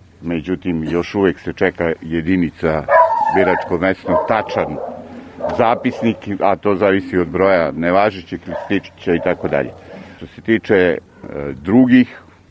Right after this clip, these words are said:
koji su na ovom izboru po broju glasova, to je sa dvadeset sedam i po posto grupa građana Pobeda, doktor Nenad Ristović sa šesnaest mandata, treća je Socijalistička partija Srbije sa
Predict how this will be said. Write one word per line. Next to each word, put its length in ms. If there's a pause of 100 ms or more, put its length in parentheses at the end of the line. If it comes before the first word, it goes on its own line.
koji 220
su 180
na 80
ovom 280
izboru 400
po 200
broju 300
glasova, 560
to 220
je 220 (240)
sa 100
dvadeset 540
sedam 320
i 160
po 80
posto 680 (480)
grupa 300
građana 680 (260)
Pobeda, 600 (600)
doktor 300
Nenad 400
Ristović 560
sa 80
šesnaest 580
mandata, 580 (460)
treća 280
je 220 (180)
Socijalistička 720
partija 460
Srbije 540
sa 420